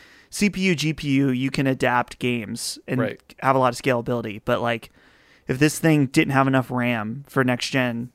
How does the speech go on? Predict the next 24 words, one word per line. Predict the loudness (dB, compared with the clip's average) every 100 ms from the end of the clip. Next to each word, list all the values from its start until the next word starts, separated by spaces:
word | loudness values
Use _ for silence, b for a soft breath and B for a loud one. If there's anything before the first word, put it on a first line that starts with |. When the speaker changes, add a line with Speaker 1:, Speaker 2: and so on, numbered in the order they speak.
| _
Speaker 1:
style | -2 2 2
games, | 0 -6 -6 -8
then | -6
it's | -6 -10 -16 _ _ _
D | -4 -4
O | -4 -6
A | -6 -8 -18 _
eventually. | -4 -4 -6 -8 -4
And | 2
that's | 2 4
like, | 2
the, | 2
dude, | -4 -2 -2
this, | -2 -8 -10 b b b b b
I | 0
learned | 2 0 0
this | -2
the | 0
other | 2
day. |
I | 2
didn't | 2 4
know | 4 2
this. | -2